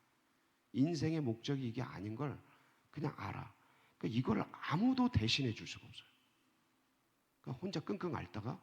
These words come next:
그냥 가는 거야, 모른 채. 그러니까 이런 생애에 세상신이 이렇게 다 짜놨어요. 그러니까 여기에 속고 사는 거지, 그냥. 그러니까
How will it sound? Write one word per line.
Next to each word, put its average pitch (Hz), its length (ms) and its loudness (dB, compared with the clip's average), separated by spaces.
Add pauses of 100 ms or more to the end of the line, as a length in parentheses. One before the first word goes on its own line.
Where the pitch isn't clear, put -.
(840)
그냥 120 220 -2
가는 95 340 -6
거야, - 220 -16 (640)
모른 110 300 0
채. - 200 -10 (540)
그러니까 123 240 2
이런 190 480 4
생애에 165 1120 2 (420)
세상신이 190 800 0
이렇게 - 500 -4
다 - 360 -6
짜놨어요. - 560 -2 (420)
그러니까 160 220 4
여기에 170 140 0
속고 - 340 -2
사는 285 300 4
거지, 117 180 0
그냥. - 320 -12 (1200)
그러니까 156 280 4